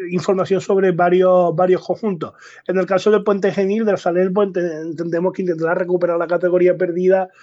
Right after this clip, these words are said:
por la vía rápida y, para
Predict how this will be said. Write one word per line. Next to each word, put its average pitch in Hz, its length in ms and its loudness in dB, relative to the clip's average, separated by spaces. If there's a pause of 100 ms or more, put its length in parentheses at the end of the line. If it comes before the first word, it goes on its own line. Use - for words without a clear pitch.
(240)
por 185 260 2
la 185 140 2
vía 190 220 2
rápida 220 580 0
y, 190 540 2
para 175 560 -2